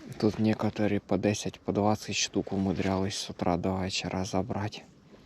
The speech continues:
Ви ж не думаєте, що я дві штуки чи три зловив щуки і все, це весь улов за день. Це весь улов за один випуск, а випусків може бути і чотири, і вісім,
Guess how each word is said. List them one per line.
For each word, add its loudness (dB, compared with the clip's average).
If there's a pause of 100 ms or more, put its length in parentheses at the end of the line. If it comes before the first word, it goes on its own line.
(300)
Ви 0
ж 0
не 6
думаєте, 4
що 2
я 8
дві 4
штуки 2
чи 2
три 6
зловив 6
щуки 2
і 4
все, 2
це 0
весь 0
улов 2
за 4
день. 0 (680)
Це 6
весь 4
улов 10
за 6
один 8
випуск, 4 (160)
а 0
випусків 6
може 6
бути 2 (460)
і 4
чотири, 8
і 2
вісім, 2